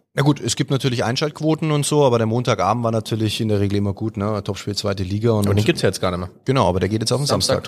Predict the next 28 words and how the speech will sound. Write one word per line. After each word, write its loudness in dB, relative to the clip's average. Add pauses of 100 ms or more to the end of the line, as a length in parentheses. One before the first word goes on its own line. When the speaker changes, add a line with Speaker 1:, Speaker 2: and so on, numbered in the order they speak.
Speaker 3:
Topspiel. -14 (140)
Speaker 1:
Samstag 0
Topspiel 0
zweite 0
Liga, 0
zwanzig 0
dreißig. 2
Speaker 2:
Zwanzig 2
dreißig, 4 (280)
richtig. 2
Speaker 1:
Genau, 0
starten 2
mit 2
Bremen 0
gegen -2
Hannover, -2
sind -4
dann -2
bei 2
Düsseldorf, 0 (840)
ähm, 2
zu 0
Gast 4
und, 0
ähm, 0
Düsseldorf 0
gegen 0
Bremen. 2